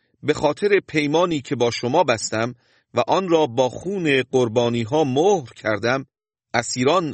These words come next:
و زندانیان شما را از چاه بی‌آب نجات می‌دهم.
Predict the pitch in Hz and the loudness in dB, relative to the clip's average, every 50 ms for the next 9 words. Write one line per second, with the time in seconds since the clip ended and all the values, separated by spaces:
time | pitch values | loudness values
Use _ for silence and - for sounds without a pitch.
0 | 101 104 123 123 104 127 127 127 113 123 123 120 120 123 131 160 220 220 190 151 | -2 -2 -2 0 0 -2 -2 0 0 0 0 0 0 0 0 0 0 0 -2 -2
1 | - - 131 120 120 117 113 117 117 120 143 156 - _ _ _ _ _ _ - | -2 -2 0 2 2 2 4 4 4 2 2 0 -4 _ _ _ _ _ _ -4
2 | 123 120 - - - - 180 180 190 147 147 139 123 104 113 120 120 - 123 123 | -4 -4 -4 -6 -2 2 2 2 2 2 0 -2 -2 -2 -4 -2 0 2 2 4
3 | 123 120 120 123 123 127 127 104 131 151 208 208 - - 117 110 98 104 92 87 | 2 0 -2 -2 -2 -2 0 2 2 2 2 2 0 -4 -6 -4 -4 -4 -4 -4
4 | 98 92 76 80 | -6 -8 -10 -12